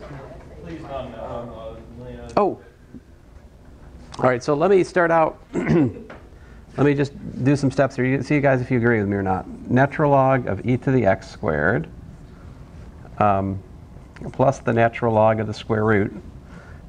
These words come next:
Speaker 2: of x z cubed, um, minus the natural log of two times y. So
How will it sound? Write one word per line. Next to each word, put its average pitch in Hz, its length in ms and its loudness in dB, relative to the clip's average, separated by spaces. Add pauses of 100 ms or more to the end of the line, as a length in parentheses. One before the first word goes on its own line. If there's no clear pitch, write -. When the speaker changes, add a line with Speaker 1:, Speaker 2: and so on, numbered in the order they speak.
(140)
Speaker 2:
of 101 100 -2
x - 240 0
z 104 160 -2
cubed, 107 540 -2 (1700)
um, 101 420 0
minus 127 500 0
the - 120 -6
natural 110 500 0
log 101 360 4
of 92 320 -4
two 104 180 -2
times 92 340 -2
y. - 380 -2 (2250)
So 104 720 2